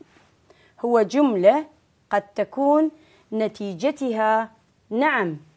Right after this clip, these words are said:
true، أو خاطئة، false، لا، بعد إدخال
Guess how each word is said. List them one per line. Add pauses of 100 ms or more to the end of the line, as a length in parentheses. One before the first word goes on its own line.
(160)
true، (640)
أو (640)
خاطئة، (260)
false، (320)
لا، (1120)
بعد
إدخال